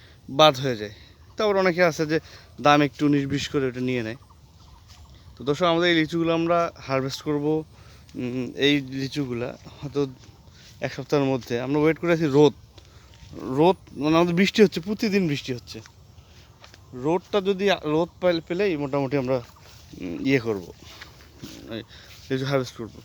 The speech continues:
মানে, টানা তিন দিন বৃষ্টির পরে লিচু খেলে যে স্বাদ লাগবে, টানা তিন দিন, আহ, রোদের পরে বৃষ্টি খেলে তার চেয়ে বেশি মিষ্টি লাগবে। তো এই লিচুগুলো আমরা আমাদের দর্শকদের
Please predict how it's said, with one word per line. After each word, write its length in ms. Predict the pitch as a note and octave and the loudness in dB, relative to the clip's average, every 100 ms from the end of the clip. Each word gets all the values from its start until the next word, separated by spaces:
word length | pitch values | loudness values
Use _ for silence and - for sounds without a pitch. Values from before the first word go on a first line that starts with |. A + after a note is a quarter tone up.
| - - - - - - | -20 -20 -20 -20 -20 -10
মানে, 100 | C3 B2 | -8 0
টানা 240 | D3+ E3 | 2 4
তিন 340 | E3+ F#3+ F#3+ F#3+ | 2 2 2 4
দিন 160 | G3 | 2
বৃষ্টির 360 | F3 E3+ F#3+ F3+ | 0 -2 -6 -4
পরে 180 | F#3 F#3+ | 0 2
লিচু 260 | F3 - | 0 -4
খেলে 240 | D3+ F3+ F3 | -2 -2 0
যে 120 | E3+ | -2
স্বাদ 220 | D#3 D#3+ | -4 -2
লাগবে, 300 | D#3+ D#3 F3+ - - - - | -2 -4 -6 -10 -18 -20 -4
টানা 220 | D#3 E3 - - - | 0 0 0 -12 -4
তিন 280 | F3+ F3+ E3 | 0 2 2
দিন, 320 | F3 E3+ C#3+ | 2 0 -4
আহ, 760 | A#2 - - - - B2 B2+ | -12 -18 -20 -20 -8 -2 0
রোদের 320 | C3+ D#3+ F#3 F3+ | 2 4 4 4
পরে 180 | F#3 | 2
বৃষ্টি 280 | E3 D#3 F3+ | 2 0 -2
খেলে 140 | D#3+ D3 | -4 -4
তার 120 | D3 | -4
চেয়ে 200 | - C#3+ | -2 -2
বেশি 440 | C3 C#3+ C#3 - - - - - - - | -2 -4 -6 -8 -16 -20 -20 -20 -20 -4
মিষ্টি 320 | C#3 C3+ - | -2 -2 -2
লাগবে। 300 | A#2 G2 G2+ A2 - - - - - - - - - - | -4 -4 -8 -18 -20 -20 -20 -20 -20 -20 -20 -20 -20 -2
তো 60 | D3+ | 0
এই 120 | D3+ | 0
লিচুগুলো 460 | D3 D3 E3 E3 | -2 -2 4 6
আমরা 160 | D#3 D3+ | 6 6
আমাদের 220 | D3+ D3 | 6 4
দর্শকদের 540 | C#3 B2+ - B2+ C3+ | 4 2 2 0 2